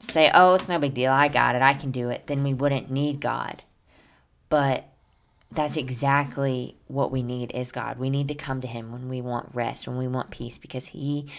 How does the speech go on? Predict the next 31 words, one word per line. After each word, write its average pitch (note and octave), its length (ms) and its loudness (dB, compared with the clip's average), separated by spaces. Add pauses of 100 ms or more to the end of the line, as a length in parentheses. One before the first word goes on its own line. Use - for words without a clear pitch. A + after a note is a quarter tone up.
(200)
is C3 200 -2
gonna C#3+ 200 2
be C#3 120 2
the C3+ 100 2
one B2 280 0
that - 140 -6
can C#3 180 -2
give C#3 200 -2
us C3 240 -4
all B2 220 4
of A#2 140 -6
those A2+ 240 -6
things. - 520 -8 (1500)
And D3 540 0
if D3+ 220 -2
you D#3 100 -2
go D#3 300 6
and E3 160 -2
read D3+ 180 -4
in C3 200 -2
Luke C#3 220 -2
chapter D3 460 -4
eight, B2+ 260 -2
forty D3+ 360 -4
through D3 180 -8
forty-eight, C#3 720 -4
it C#3+ 140 -2
talks D3 340 0
about C3+ 300 2
the C3+ 80 -4
woman. C3 460 -4